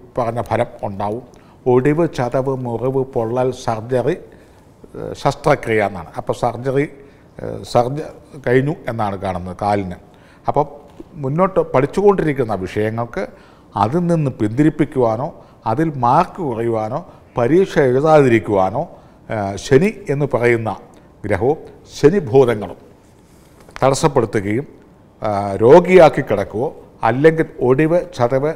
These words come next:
മുറിവ്, പൊള്ളൽ, ശസ്ത്രക്രിയ. ഇപ്പം ഇത് പറയ-, പറഞ്ഞിരിക്കുന്നു, ശസ്ത്രക്രിയയായിട്ട് മുട്ടിന് താഴോട്ട്, ആ, ഓപ്പറേഷനൊക്കെ കഴിഞ്ഞ്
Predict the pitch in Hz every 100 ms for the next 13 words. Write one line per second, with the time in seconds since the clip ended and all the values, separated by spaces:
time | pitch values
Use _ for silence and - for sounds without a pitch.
0 | 139 117 107 131 147 - 120 110 135 127
1 | - 151 - 123 113 85 80 - 123 127
2 | - - - - 143 143 143 147 160 -
3 | - - 147 131 139 139 143 147 - 135
4 | 143 131 143 127 123 127 151 - 143 143
5 | 135 139 131 127 131 131 127 - - -
6 | - - _ - - - - - - -
7 | - - - 131 131 127 131 123 135 -
8 | 127 135